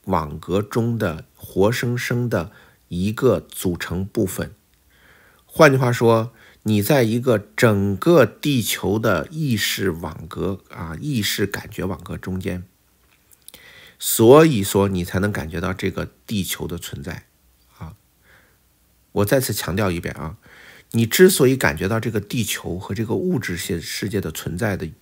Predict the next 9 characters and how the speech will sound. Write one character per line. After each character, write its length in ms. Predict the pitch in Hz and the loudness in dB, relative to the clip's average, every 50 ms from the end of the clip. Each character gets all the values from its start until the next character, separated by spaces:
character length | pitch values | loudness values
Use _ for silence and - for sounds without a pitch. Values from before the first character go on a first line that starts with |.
| _ - | _ -8
前 400 | - - - - 78 90 117 127 | -6 -4 -2 0 0 0 0 -2
提 200 | - - 90 90 | -4 -4 -6 -6
是， 320 | 90 - - 98 71 - - - - - - - _ - | -6 -4 -4 -4 -4 -4 -8 -20 -20 -20 -20 -20 _ -6
你 220 | - 101 101 92 | -2 0 0 0
是 240 | 87 - - 147 123 | 0 -2 0 0 0
这 180 | - 151 135 117 | 2 2 2 2
个 300 | - 104 92 90 - - - - - - _ _ _ - | 2 0 -2 -2 -2 -8 -16 -20 -20 -20 _ _ _ 2
整 340 | - 120 104 107 127 160 | 4 4 4 4 2 0
体 400 | 160 - - - 98 90 90 - | -2 -2 -4 -4 -4 -4 -6 -8